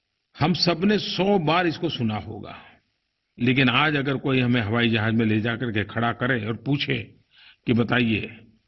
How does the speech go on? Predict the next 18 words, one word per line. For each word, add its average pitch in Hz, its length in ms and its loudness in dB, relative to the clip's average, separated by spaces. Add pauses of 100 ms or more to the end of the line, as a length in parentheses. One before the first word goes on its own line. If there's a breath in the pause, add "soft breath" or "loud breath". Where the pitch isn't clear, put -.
(200)
कौन 131 160 4
सी 139 200 2
चीज 123 220 0
कहाँ 117 360 0
है, 95 260 -6
लाइफ 117 200 2
जैकेट 117 340 0
कहाँ 120 360 0
है, 104 160 -2
कैसे 120 300 0
उपयोग 127 340 0
करना 104 240 2
चाहिए, 107 380 -4 (800 soft breath)
मैं 113 200 0
दावे 113 280 2
से 139 160 0
कहता 101 340 -2
हूं 104 260 -4